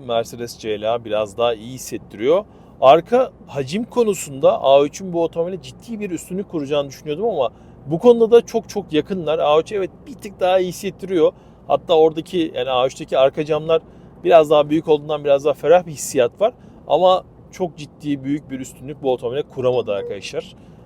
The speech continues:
Ee, ama bahsettiğim gibi ben bir seksen altı boyundayım. Benden biraz daha kısa birisi her iki otomobilde de, de daha fazla rahat edecektir. Ee, bagaj hacimleri bahsettiğim gibi bu tarafta biraz daha iyi.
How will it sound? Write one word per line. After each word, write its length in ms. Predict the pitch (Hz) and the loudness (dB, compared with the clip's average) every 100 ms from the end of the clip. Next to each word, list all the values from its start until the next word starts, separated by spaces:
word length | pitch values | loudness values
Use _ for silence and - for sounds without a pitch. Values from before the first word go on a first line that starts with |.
| - | -10
Ee, 60 | 104 | -6
ama 480 | 104 120 123 127 110 | -4 -2 0 -2 0
bahsettiğim 400 | 117 117 117 110 | -2 -2 -12 -14
gibi 160 | 104 | -8
ben 200 | 113 117 | -6 -4
bir 100 | 127 | -6
seksen 300 | 123 123 117 | -8 -10 -10
altı 140 | 104 107 | -12 -10
boyundayım. 360 | 104 113 139 | -10 -10 -8
Benden 260 | 127 123 120 | -6 -6 -4
biraz 200 | 113 110 | -4 0
daha 120 | 120 - - - | -2 -2 -16 -20
kısa 280 | - - 156 | -12 2 2
birisi 440 | 131 113 - 151 180 - - | 2 -4 -6 -6 -8 -14 -8
her 160 | 208 | -4
iki 180 | 175 143 | -4 -4
otomobilde 420 | 143 139 123 139 | -4 -4 -6 -6
de, 120 | 185 190 | -6 -6
de 100 | 202 - 147 | -10 -8 0
daha 180 | 156 | 0
fazla 320 | 135 104 127 147 | 0 -2 0 4
rahat 240 | 131 139 | 4 4
edecektir. 640 | 127 156 139 - 170 - - - - - | -4 -10 -10 -10 -14 -16 -20 -20 -20 -8
Ee, 380 | 113 113 113 120 | -4 -2 -2 0
bagaj 280 | 151 196 185 | 0 2 -2
hacimleri 360 | 170 170 156 | -6 -4 0
bahsettiğim 460 | 139 139 - 151 139 | 4 2 0 -16 -14
gibi 280 | 113 127 147 | -6 -4 -4
bu 60 | |
tarafta 380 | 139 123 117 110 | 0 0 0 -6
biraz 400 | 101 98 92 90 | -6 -4 -6 -6
daha 240 | 98 90 87 | -6 -4 -6
iyi. 340 | 90 117 208 | -10 -10 -10